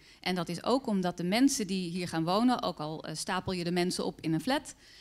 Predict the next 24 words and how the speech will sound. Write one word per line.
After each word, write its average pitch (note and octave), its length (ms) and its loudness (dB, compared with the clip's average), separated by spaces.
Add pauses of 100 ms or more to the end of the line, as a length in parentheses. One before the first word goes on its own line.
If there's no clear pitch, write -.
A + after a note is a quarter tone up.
(120)
ze - 140 -2
gaan G3 320 -2
gewoon D#3+ 440 -6
naar F#3 140 0
buiten C4+ 340 2
natuurlijk. E3+ 400 -2
Die A#3+ 100 4
mensen C4+ 260 6
willen C4 200 4
ook C4+ 180 0
recreëren, A3 460 -2
die E3+ 100 -4
willen F3 180 -8
ook - 180 4
een A3+ 220 0
park G3 300 -2
in, F3+ 160 -4
die F#3+ 100 -4
willen G#3+ 260 0
ook, B3+ 280 2
eh, G3 180 -4
leuke A3 320 2
dingen B3+ 220 4
doen. A3 300 -2